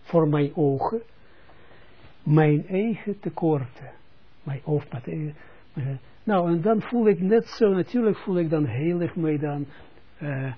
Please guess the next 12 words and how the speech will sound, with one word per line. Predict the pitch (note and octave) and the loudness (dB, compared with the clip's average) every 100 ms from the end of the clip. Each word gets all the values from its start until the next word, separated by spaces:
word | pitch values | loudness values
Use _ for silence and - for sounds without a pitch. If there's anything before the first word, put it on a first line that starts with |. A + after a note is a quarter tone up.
| - - | -14 -12
in | C#3+ | -6
die | C3+ | -2
heilige | C3+ D3 C#3 - C3+ | 4 4 4 0 -4
plek. | - F#3+ F#3 - - - - - | 0 -2 -2 -10 -18 -20 -20 -16
En | - D3+ D3+ | -6 -2 0
als | D#3+ - | 0 -2
ik | D3+ | -4
dan | C3+ C#3+ C#3 | -2 -2 0
terugkeer | E3 G#3 - - D3 C#3+ C3+ - - - - - | 2 2 2 0 2 0 -4 -12 -20 -20 -18 -6
naar | D3+ D3 C#3+ | -2 0 2
mijn | C#3 C#3 C#3 | 0 0 -2
eigen | F#3+ A3 E3+ - D3+ C3+ | 0 0 0 -2 -2 -4